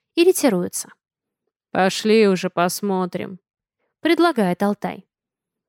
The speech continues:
«Ты не сказал, что мне написать в рапорте». «Напишешь, как обычно, что я с компанией весело гуляю. Идем».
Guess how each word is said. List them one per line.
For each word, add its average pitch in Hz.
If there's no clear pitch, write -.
«Ты 233
не 220
сказал, 269
что 233
мне 202
написать 202
в 196
рапорте». 196
«Напишешь, 254
как 214
обычно, 185
что -
я 208
с 185
компанией 190
весело 180
гуляю. 170
Идем». 202